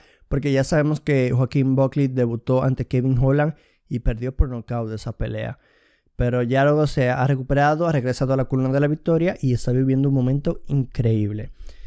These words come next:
Em, ¿quién ganaría entre estos peleadores? Bueno, la verdad que está muy difícil. Por el momento yo me iría con, por Joaquin Buckley, pero por,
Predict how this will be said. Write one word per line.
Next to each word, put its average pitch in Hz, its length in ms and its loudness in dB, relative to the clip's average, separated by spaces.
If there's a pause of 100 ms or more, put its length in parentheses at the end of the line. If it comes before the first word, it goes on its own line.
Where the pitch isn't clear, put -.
(500)
Em, 165 400 4
¿quién 202 240 2
ganaría 214 380 4
entre 202 200 0
estos 196 220 -2
peleadores? 196 540 2
Bueno, 123 280 0
la 117 120 -2
verdad 139 200 2
que 160 60 -2
está 143 180 0
muy 135 160 2
difícil. 117 500 -2 (200)
Por 156 140 2
el 170 80 4
momento 202 420 2
yo 202 140 2
me 190 100 0
iría 185 260 2
con, 139 440 0
por 135 180 2
Joaquin 139 360 2
Buckley, 117 380 0 (440)
pero 139 920 2 (640)
por, 139 300 0